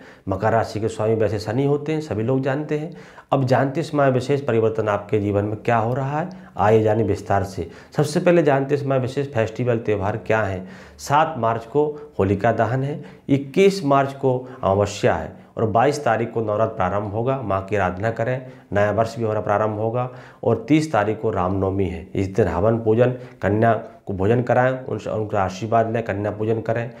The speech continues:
दूसरा, मकर राशि के स्वामी शनि होते हैं। शनि तो सब लोग जानते हैं, न्याय के देवता होते हैं, जज हैं, गॉड है, मजिस्ट्रेट हैं,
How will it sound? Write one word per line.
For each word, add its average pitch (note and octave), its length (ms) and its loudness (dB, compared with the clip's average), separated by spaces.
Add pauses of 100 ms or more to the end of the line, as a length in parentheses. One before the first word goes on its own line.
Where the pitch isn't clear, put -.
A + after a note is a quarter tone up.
(260)
दूसरा, C#3+ 680 0
मकर B2 280 0
राशि C#3+ 280 2
के C#3 140 4
स्वामी A#2+ 420 0 (100)
शनि B2 360 2
होते F#2 300 0
हैं। E2+ 200 -6 (220)
शनि G#2+ 280 2
तो C#3 60 6
सब C3+ 140 0
लोग C#3 200 4
जानते C3+ 340 2
हैं, B2 140 -2
न्याय A2 200 -2
के C3+ 120 -2
देवता B2 320 2
होते B2 300 0
हैं, G#2 180 -4
जज A2+ 320 0
हैं, A#2 260 -4
गॉड A2 300 0
है, G#2+ 100 -2
मजिस्ट्रेट G#2+ 520 2
हैं, F#2 180 -4